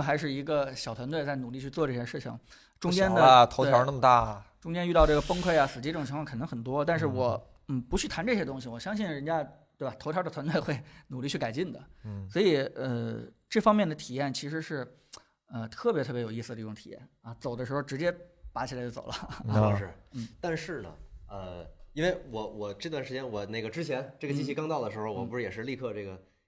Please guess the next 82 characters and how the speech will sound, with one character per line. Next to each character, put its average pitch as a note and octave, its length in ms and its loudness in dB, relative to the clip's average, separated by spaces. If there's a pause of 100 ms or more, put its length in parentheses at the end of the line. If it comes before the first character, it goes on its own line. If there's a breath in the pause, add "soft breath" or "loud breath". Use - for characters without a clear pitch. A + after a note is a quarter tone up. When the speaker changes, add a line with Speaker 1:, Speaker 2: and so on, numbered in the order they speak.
(140)
Speaker 3:
写， G#2 200 -8
写 G2+ 220 -8
了 G#2 60 -6
一 A2+ 80 -6
篇 A2+ 320 -8
这 A2 80 -6
个 G2 400 -8 (320)
发， B2 80 0
Speaker 2:
嗯。 A2 120 4
Speaker 3:
发 C3 80 2
了 C#3 60 0
一 - 20 -2
个 C#3 60 -2
视 C#3 140 -8
频 G#2+ 120 -8
嘛， B2 160 -8
Speaker 2:
啊。 A#2+ 220 10
Speaker 3:
就 A2 60 8
是 G#2+ 40 0
这 D3 120 -2
个 C3+ 40 0
机 C3+ 140 -6
器 C3 120 -6
我 G2 140 -6
实 B2 140 -8
际 C3 80 -6
上 A#2+ 140 -4
也 F#2+ 80 -6
是， G#2 280 -6 (480 soft breath)
呃， G#2+ 420 -2
Speaker 2:
正 C#3+ 140 4
经 A#2 120 0
用 D#3+ 200 6
过， - 20 6
Speaker 3:
比 C3 80 6
较 A2+ 40 4
全 E3 160 -2
面 F#3 140 6
的、 C3 200 12
Speaker 2:
对， G#3 100 2
Speaker 3:
正 D#3+ 120 8
经 - 0 -
的 - 0 -
Speaker 2:
正 C#3 120 6
经 A#2+ 80 2
用 D3 200 6
过 B2+ 140 8
的， A2 140 4
Speaker 3:
体 A2 60 0
验 B2+ 200 2
了 A2+ 280 2
一 B2 100 -6
天 C#3+ 180 -6
时 B2+ 160 -8
间， B2 200 -4
Speaker 2:
对。 A#2 40 -4
Speaker 3:
然 A2 100 -6
后 A#2 60 -4
这 C#3+ 120 -6
一 A#2+ 100 -4
天 A#2 180 -6
我 A#2 80 -2
也 A2 80 -2
是 G2 100 -10
没 F#2+ 100 -8
有 G2+ 100 -8
开 G#2 140 -10
电 G2+ 100 -6
脑， - 100 -14
Speaker 1:
嗯。 - 60 -20 (120)
Speaker 3:
完 A#2+ 140 -4
全 G2+ 200 -8
的 G2+ 100 -10
用 G#2 180 -10
这 G2 80 -8
个 G2+ 120 -8 (240)
T A#2+ 80 -6
N B2 80 -4
TGo C3 240 -2
去 G#2+ 80 -10
办 G2 120 -6
公。 G2+ 200 -8